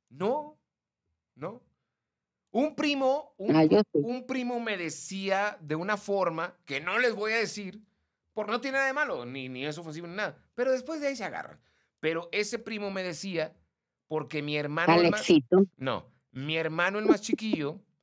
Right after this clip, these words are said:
Speaker 1: no podía pronunciar mi nombre y me decía de cierta forma.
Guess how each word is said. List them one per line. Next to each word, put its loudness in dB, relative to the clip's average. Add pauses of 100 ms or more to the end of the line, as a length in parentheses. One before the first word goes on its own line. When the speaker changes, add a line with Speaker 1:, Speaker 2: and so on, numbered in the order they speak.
(340)
Speaker 1:
no -4
podía -2
pronunciar -6
mi -8
nombre -8 (680)
y -6
me -4
decía -4
de -4
cierta -6
forma. -6